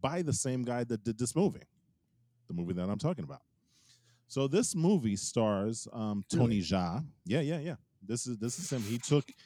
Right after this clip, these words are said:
Speaker 1: he took his own original property, which was, the comic book literally came out, I think, five years ago. Okay. And he said, "You know what? This is probably a good idea to make into a movie." Why he thought that, I have no idea.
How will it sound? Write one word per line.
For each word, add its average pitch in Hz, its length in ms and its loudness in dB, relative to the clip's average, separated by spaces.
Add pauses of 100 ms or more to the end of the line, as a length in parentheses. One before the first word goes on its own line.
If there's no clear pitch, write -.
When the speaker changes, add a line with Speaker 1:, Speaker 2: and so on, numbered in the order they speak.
(220)
Speaker 1:
he 127 100 2
took 156 240 2
his 117 200 4 (140)
own 156 280 2
original 175 400 0
property, 156 480 2
which 110 260 0
was, 123 320 2 (400)
the 123 100 0
comic 202 500 -6
book 151 180 -2
literally 156 580 -2
came 139 280 -4
out, 131 160 -4 (140)
I 107 80 -2
think, 147 220 -6 (260)
five 104 280 -4
years 87 240 0
ago. - 220 -14 (500)
Okay. 87 340 -6 (1040)
And 120 140 -2
he 127 80 2
said, 143 220 0
"You 127 80 0
know 139 80 2
what? 180 180 0 (800)
This - 200 0
is 330 80 -8
probably 202 360 2
a 156 40 4
good 147 180 0
idea 135 280 -2
to - 140 -4
make 107 180 -2
into 107 200 -4
a 98 40 2
movie." 92 320 -4 (420)
Why 90 380 -2
he 220 200 0
thought 190 340 -2
that, 208 200 -4 (640)
I 110 120 -8
have 120 160 -4
no 104 140 0
idea. 82 260 -4